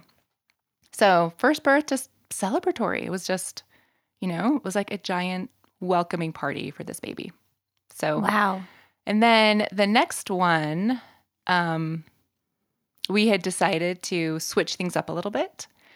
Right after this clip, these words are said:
Speaker 1: And I wanted to have, like, my marriage was changing. We were a family now. We were just, you know, we grow as people. We're
Speaker 2: Mm-hmm.
Speaker 1: sup-, and I feel like we're supposed to grow. And so, and part of that growth process means sometimes things come up that are unpleasant
Speaker 2: Mm-hmm.
Speaker 1: and you have to learn how to lean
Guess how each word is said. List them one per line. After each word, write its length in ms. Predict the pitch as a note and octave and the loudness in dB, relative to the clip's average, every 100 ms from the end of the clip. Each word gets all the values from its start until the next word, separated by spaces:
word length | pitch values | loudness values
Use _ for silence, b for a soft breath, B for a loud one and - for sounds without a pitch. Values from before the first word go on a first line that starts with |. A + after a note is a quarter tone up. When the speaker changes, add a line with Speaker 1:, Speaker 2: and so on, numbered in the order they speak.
| b b b | b b b
Speaker 1:
And 480 | G3 F#3+ F3+ F3+ F3 | 2 6 6 6 4
I 80 | - | 2
wanted 520 | F#3 F#3 F#3+ G3 A#3 B3 | 2 4 6 6 4 2
to 100 | A3+ | -2
have, 600 | F#3+ - F#3+ F#3 F3+ E3+ | -2 -4 0 4 4 4
like, 220 | F3 F3 | 0 2
my 100 | G3+ | 0
marriage 440 | F#3 G3 D#4 E4 - | 2 2 4 2 -2
was 100 | D#4 | -4
changing. 560 | - D4 C#4 C#4 C4 | 2 4 4 4 4
We 100 | A#3 | 2
were 100 | F3+ | 0
a 40 | F#3 | -2
family 520 | - C4+ C4 B3+ B3+ | 0 2 4 6 4
now. 420 | A#3+ A3+ A3 G#3+ | 2 2 0 0
We 140 | G3+ G3 | 0 -2
were 120 | G#3+ | 0
just, 320 | A3 A3 - B B B B | -2 -2 -8 B B B B
you 80 | B3 | 2
know, 180 | A#3+ A#3 - | 4 4 0
we 140 | G#3+ | -2
grow 480 | A#3 G#3+ G3+ - - - | 0 4 4 4 0 -2
as 120 | F3 | -4
people. 400 | - - - - - | -4 -6 -8 -6 2
We're 60 | A#3+ | 6
Speaker 2:
Mm-hmm. 120 | A#3+ A#3+ | 8 6
Speaker 1:
sup-, 120 | B3+ | 4
and 120 | F#3 | -2
I 80 | E3+ | -4
feel 140 | E3 E3 | -2 -2
like 160 | D#3 | -2
we're 60 | D#3+ | -4
supposed 460 | - F3+ D3 D3+ - | -6 -4 -4 -4 -8
to 60 | |
grow. 300 | - - - - b b b - | -6 -4 -4 -10 b b b -4
And 160 | G3 | -2
so, 200 | F3+ F#3+ | 2 2
and 180 | E3+ F#3+ | 2 2
part 160 | - A3 | 2 2
of 40 | |
that 120 | G#3+ | 4
growth 200 | F3+ E3+ | 4 2
process 520 | - D#3+ D#3+ E3+ E3+ - | 2 -4 -2 -4 -6 -4
means 560 | E3 F#3 G#3 D#3 D3+ | -4 -2 -2 -4 -4
sometimes 500 | - D#3 E3+ F#3 D#3 | -6 -6 -6 -8 -6
things 240 | F3 E3+ - | -4 -4 -4
come 200 | F3 E3 | -4 -2
up 180 | A3 | -2
that 100 | - | -2
are 80 | D3+ | -4
unpleasant 640 | - D3+ - - - B3 - | -4 -10 -10 -10 -6 -6 0
Speaker 2:
Mm-hmm. 300 | A#3+ A3+ A3+ | 4 6 6
Speaker 1:
and 80 | F#3+ | 4
you 80 | |
have 160 | D#3+ D#3 | -2 -8
to 160 | - D#3 | -8 -8
learn 320 | D#3+ D#3+ E3 | -6 -6 -6
how 140 | E3 E3 | -6 -8
to 100 | D3+ | -6
lean 280 | D3+ D#3+ | -6 -6